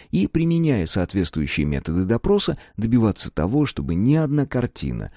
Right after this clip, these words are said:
скульптура или какая-нибудь иная вещь, представляющая художественную ценность, не была утрачена для Рейха. Фрау Вильму Иоганн спросил, как она полагает, не наградит ли фюрер вождя английских фашистов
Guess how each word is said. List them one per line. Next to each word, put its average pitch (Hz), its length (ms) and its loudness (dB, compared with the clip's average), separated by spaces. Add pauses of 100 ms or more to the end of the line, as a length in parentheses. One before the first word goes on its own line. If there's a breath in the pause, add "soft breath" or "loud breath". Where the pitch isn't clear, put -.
(120 soft breath)
скульптура 80 680 -2
или 90 160 2
какая-нибудь 85 680 -2
иная 92 260 2
вещь, 175 260 0 (180 loud breath)
представляющая 98 760 2
художественную 80 680 -2
ценность, - 520 -8 (200 soft breath)
не 143 160 6
была 107 320 4
утрачена 73 600 -2
для 64 220 -4
Рейха. 53 480 -8 (600)
Фрау 139 360 4
Вильму 196 480 2 (100)
Иоганн 123 400 2
спросил, 82 600 -2
как 147 240 -2
она 104 160 0
полагает, 65 760 -4 (200 loud breath)
не 131 140 4
наградит 127 520 2
ли 87 100 0
фюрер 117 440 0
вождя 85 420 0
английских 95 560 0
фашистов - 600 -4